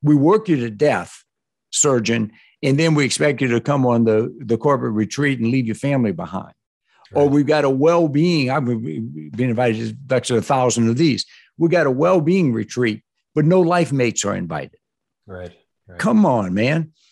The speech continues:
Speaker 2: Yeah.
Speaker 1: And so we,
Speaker 2: Yeah.
Speaker 1: part of what we've got to do is recognize family, but then we've also, there, there are two sources of, of, of diminished stamina for, for, uh, for people when,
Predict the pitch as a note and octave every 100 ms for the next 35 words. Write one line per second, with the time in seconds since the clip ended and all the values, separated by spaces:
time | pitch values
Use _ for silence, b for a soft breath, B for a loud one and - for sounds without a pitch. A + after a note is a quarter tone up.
0 | b G2+ G2 D3 E3 F3+ D#3+ D3+ D#3 -
1 | - F#3 G#3+ G#3 F3 D3+ C#3 A#2+ B2+ B2
2 | A#2+ A2 - - G#2+ C#3+ D#3+ E3 C#3 B2
3 | A#2+ A2 - - - F#3 F3 A#2 G2+ A2
4 | F#2+ C3+ F#3 D#3 D3+ F3+ F#3+ E3 D3+ F3
5 | C#3+ D#3+ E3 - B3+ A#3 - F#3 D3+ C#3
6 | A2 A2+ G#2 - - - A2 G#2+ G2 -
7 | A#2+ G#2+ F#2+ F#2+ A2 G#2+ A#2 C#3 C#3+ B2
8 | - - - - _ _ _ _ - -
9 | D3 C3+ B2 G2+ - G2+ - _ - -
10 | A#2 G#2+ G#2 - A2+ G#2 G2 G2+ - -
11 | - A#2 G#2 - A#2 G#2 A2 A#2 C#3+ B2